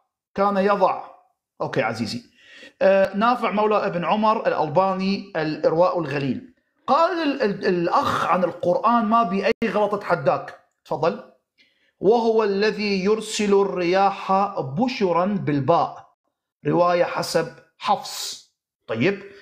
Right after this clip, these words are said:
والتي حسب ورش: "وهو الذي يرسل الرياح"، ثانية، "وهو الذي يرسل الرياح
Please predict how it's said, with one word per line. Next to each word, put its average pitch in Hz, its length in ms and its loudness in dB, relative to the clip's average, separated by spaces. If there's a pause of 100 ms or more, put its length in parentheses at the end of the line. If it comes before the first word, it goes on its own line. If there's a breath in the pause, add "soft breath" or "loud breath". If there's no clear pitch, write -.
(160 loud breath)
والتي 277 460 2
حسب 254 440 -2
ورش: - 540 -4 (1700 soft breath)
"وهو 214 580 2
الذي 185 840 -2
يرسل 185 600 -2
الرياح"، 180 960 0 (880)
ثانية، 123 680 -2 (1200)
"وهو 190 680 0
الذي 160 840 -2
يرسل 196 580 -2
الرياح 156 1000 0